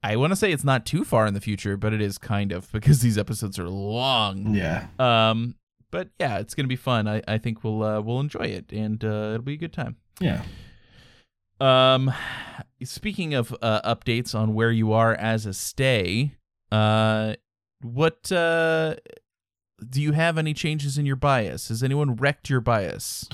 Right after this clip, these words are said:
Speaker 1: uh,
Speaker 2: Uh,
Speaker 1: recently?
Speaker 2: no, no.
Speaker 1: Okay.
Speaker 2: Uh, I
Speaker 1: All right,
Speaker 2: I
Speaker 1: so
Speaker 2: don't know why they would have.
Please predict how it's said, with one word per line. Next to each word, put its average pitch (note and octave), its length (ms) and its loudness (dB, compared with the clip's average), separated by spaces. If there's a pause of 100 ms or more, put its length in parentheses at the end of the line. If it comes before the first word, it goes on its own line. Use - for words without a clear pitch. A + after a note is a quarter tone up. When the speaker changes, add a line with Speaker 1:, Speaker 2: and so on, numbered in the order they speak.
(460)
Speaker 1:
uh, - 20 0
Speaker 2:
Uh, C#3 320 8
Speaker 1:
recently? - 560 -2 (160)
Speaker 2:
no, C3+ 680 4 (400)
no. C3+ 360 4
Speaker 1:
Okay. B2 360 4
Speaker 2:
Uh, C#3 40 -6
I A2 240 0
Speaker 1:
All A2 60 2
right, A2 220 2
Speaker 2:
I - 20 -2
Speaker 1:
so A#2+ 220 4
Speaker 2:
don't B2 160 2
know B2 140 2
why A#2 300 4
they G#2+ 280 0
would A#2 180 0
have. G#2+ 380 -2